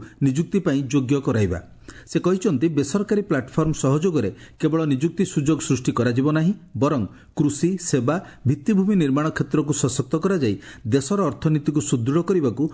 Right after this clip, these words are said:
ପଦକ୍ଷେପ ଗ୍ରହଣ କରାଯିବ। ମନ୍ତ୍ରୀ ଶ୍ରୀ ମାଣ୍ଡବ୍ୟ କହିଛନ୍ତି, ନ୍ୟାସନାଲ କରିୟର ସର୍ଭିସ ପୋର୍ଟାଲ ଏ କ୍ଷେତ୍ରରେ ଗୁରୁତ୍ୱପୂର୍ଣ୍ଣ ଭୂମିକା ନିର୍ବାହ କରୁଛି। ଏଥିରେ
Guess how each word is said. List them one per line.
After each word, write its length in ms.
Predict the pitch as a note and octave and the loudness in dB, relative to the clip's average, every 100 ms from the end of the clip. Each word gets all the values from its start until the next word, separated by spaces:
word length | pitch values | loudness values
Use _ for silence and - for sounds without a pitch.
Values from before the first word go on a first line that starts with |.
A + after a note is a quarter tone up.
| - - | -6 -2
ପଦକ୍ଷେପ 420 | C3 C3 - E3+ D3 | 0 0 0 -2 0
ଗ୍ରହଣ 200 | B2 A#2 | 2 2
କରାଯିବ। 380 | A#2+ C#3+ G2 E2 D#2 - - - - - | 0 -2 -2 -6 -10 -14 -20 -20 -8 -2
ମନ୍ତ୍ରୀ 260 | E3 G3 G#3+ | 0 2 0
ଶ୍ରୀ 160 | A#3+ | 2
ମାଣ୍ଡବ୍ୟ 400 | F#3+ D3 C#3+ D3 - | 2 2 2 0 0
କହିଛନ୍ତି, 460 | - C3+ D#3+ D#3 - - - | 0 0 0 0 -4 -8 -2
ନ୍ୟାସନାଲ 360 | B2 - A3 G#3 F#3+ | -2 0 -2 0 0
କରିୟର 300 | E3 F3 E3+ D#3+ | 0 0 -2 -2
ସର୍ଭିସ 320 | B2 C#3 D3 D3+ | 0 0 0 -2
ପୋର୍ଟାଲ 260 | D3+ B2+ G2+ - - | 0 0 -2 -10 -2
ଏ 40 | D3+ | -2
କ୍ଷେତ୍ରରେ 440 | D3+ F3 F3 F#3+ D3+ | 0 -2 0 0 0
ଗୁରୁତ୍ୱପୂର୍ଣ୍ଣ 520 | C3 C#3+ F#3 F3+ F3 D#3+ | 0 0 -2 0 0 2
ଭୂମିକା 280 | A#2+ B2+ F3 | 2 2 2
ନିର୍ବାହ 280 | E3+ A#2 A#2+ A#2+ | 2 2 2 2
କରୁଛି। 360 | C#3+ A2 - - - - - D3 | 0 0 -4 -10 -14 -20 -6 -4
ଏଥିରେ 240 | D#3+ | 0